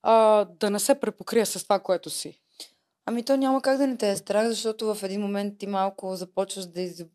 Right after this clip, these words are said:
Speaker 2: да избиваш на шизофрения. При мен тия моменти доста
Speaker 1: <laughs>
Speaker 2: често започват да се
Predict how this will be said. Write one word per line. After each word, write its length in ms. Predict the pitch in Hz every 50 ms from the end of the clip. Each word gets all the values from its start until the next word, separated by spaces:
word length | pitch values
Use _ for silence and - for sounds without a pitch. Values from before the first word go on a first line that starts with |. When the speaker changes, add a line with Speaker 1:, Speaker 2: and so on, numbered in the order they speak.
| _ _ _
Speaker 2:
да 220 | 175 160 156 175 185
избиваш 460 | 185 160 147 147 190 185 196 190 -
на 100 | 196 185
шизофрения. 640 | - 170 160 170 165 - - 175 175 185 175 160 151
При 120 | 151 156
мен 200 | 156 160 156 160
тия 120 | 156 165 160
моменти 380 | 156 160 160 156 160 - 156
доста 300 | 151 151 156 190 190 -
Speaker 1:
<laughs> 60 | - 226
Speaker 2:
често 260 | 175 147 143 - 147
започват 440 | 139 _ _ 135 139 - - 139 139
да 60 | 143
се 140 | - -